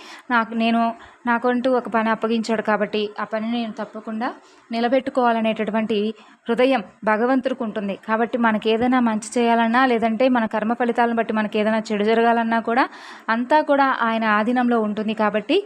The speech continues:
మనం జాగ్రత్తగా మనం, మనం చేయవలసినటువంటి అంటే ధర్మపరమైనటువంటి పనులు మనం చేసుకుంటూ పోతూ ఉంటే భగవంతుడి అనుగ్రహం కూడా మనకు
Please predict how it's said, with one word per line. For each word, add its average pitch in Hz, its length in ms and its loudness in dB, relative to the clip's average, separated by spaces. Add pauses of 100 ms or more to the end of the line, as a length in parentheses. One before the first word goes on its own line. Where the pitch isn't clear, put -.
(320)
మనం 233 220 0
జాగ్రత్తగా 240 680 2
మనం, 220 260 0 (340)
మనం 240 200 0
చేయవలసినటువంటి 240 800 2 (800)
అంటే 254 160 2 (560)
ధర్మపరమైనటువంటి 254 800 2
పనులు 220 300 0
మనం 220 200 0
చేసుకుంటూ 220 560 -2
పోతూ 214 340 0
ఉంటే 214 280 0
భగవంతుడి 220 460 2
అనుగ్రహం 220 440 0
కూడా 208 160 0
మనకు 208 300 -2